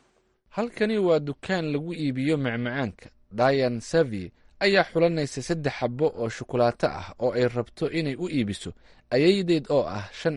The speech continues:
iyo sagaashan sano jir. Iyadoo ay hadda soo dhowaatay maalinta codbixinta doorashada gobolka New Hampshire, ayay Diane weli aysan go'aan ka gaarin qofka ay codkeeda siin doonto oo ay ku sheegtay inay kala yihiin senataradda laga soo doorto gobolka Minnesota,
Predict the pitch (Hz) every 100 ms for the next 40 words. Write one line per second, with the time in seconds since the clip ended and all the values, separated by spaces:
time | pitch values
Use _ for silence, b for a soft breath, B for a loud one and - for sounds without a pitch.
0 | 123 120 120 117 117 - 117 - 110 107
1 | 123 - - - - - - B B B
2 | B B 139 208 220 214 185 180 190 165
3 | - 185 160 147 131 160 151 135 127 151
4 | - 127 123 127 120 160 160 139 127 123
5 | 120 - 160 147 151 156 135 - 127 127
6 | 127 143 156 - 98 - _ _ _ 107
7 | 120 123 127 160 156 139 123 123 160 170
8 | 135 - 131 117 131 160 147 175 143 113
9 | 95 87 B B B B 208 - 185 156
10 | 135 180 - 147 127 117 156 165 135 127
11 | - 160 131 120 120 170 147 123 - 143
12 | 190 180 151 143 139 143 151 107 82 -
13 | 127 123 - 147 170 151 143 151 170 156
14 | 123 127 - 123 147 156 127 127 127 127
15 | - 147 -